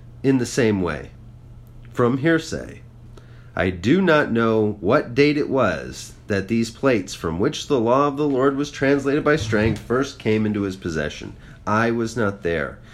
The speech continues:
and I do not know, only what I heard about it.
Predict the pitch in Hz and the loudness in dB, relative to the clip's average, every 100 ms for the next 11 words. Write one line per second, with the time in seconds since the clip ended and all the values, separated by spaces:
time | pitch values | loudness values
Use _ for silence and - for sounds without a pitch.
0 | - - 98 101 95 98 151 160 131 - | -20 -6 -2 0 0 0 2 4 2 0
1 | 92 73 67 - - - - - 123 135 | -4 -4 -8 -14 -20 -20 -18 -2 2 2
2 | 120 95 90 92 92 - 110 90 69 65 | 2 0 0 0 -2 0 -2 0 -6 -10
3 | - | -12